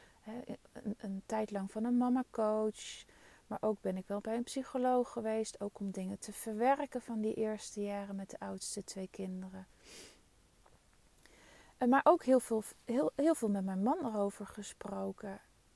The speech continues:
Van ja, weet je, ik, ik voel me echt zo vaak zo ontzettend onzeker in de opvoeding. En, ehm, ja, het puur al bespreekbaar maken heeft ervoor gezorgd dat ik ontzettend veel inzichten heb gekregen.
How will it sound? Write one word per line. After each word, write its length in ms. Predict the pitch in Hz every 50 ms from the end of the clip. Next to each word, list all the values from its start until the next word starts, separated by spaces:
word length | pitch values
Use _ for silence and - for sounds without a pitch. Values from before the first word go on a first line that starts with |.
| _ - -
Van 160 | 240 226 220
ja, 200 | 233 240 226 220
weet 220 | 240 254 262 247
je, 220 | - 240 - - -
ik, 140 | - - 240 - -
ik 160 | - 240 -
voel 220 | - - 302 294
me 140 | 285 262 226
echt 420 | - 269 262 - - - - - - _ _ -
zo 460 | - 202 196 208 247 277 311 330 320
vaak 400 | 269 - - 269 294 285 240 - - - -
zo 240 | - - 226 240 277
ontzettend 600 | 285 262 233 214 - - 294 302 - 240 208 -
onzeker 760 | - 208 202 196 190 190 214 240 294 330 - - 220 208 -
in 140 | 208 202 196
de 100 | 190 -
opvoeding. 760 | - 247 262 - - - - 247 208 190 185 185 185 185 196
En, 240 | 202 196 196 196 196 196
ehm, 220 | 196 202 202 202 202 - - - - - - - - - - - -
ja, 220 | - 247 247 - -
het 160 | - - - - - _ -
puur 240 | - 339 330 339 311
al 220 | 269 240 233 220
bespreekbaar 760 | 190 208 202 - - - 220 240 269 311 - - - 208 196
maken 360 | 196 190 190 196 202 - 196 - _ _ _ _ _ _ _ - - -
heeft 300 | - 208 208 254 269 -
ervoor 280 | 247 226 - 233 226 214
gezorgd 340 | - 202 - 240 240 233 -
dat 140 | 214 202 -
ik 100 | - -
ontzettend 460 | 214 202 - - 262 262 240 220 -
veel 180 | - 202 196 -
inzichten 600 | - 277 330 349 330 254 226 - - - 202 180
heb 220 | 185 190 - -
gekregen. 680 | - 202 196 - - 208 - 196 196 196 - - 226 208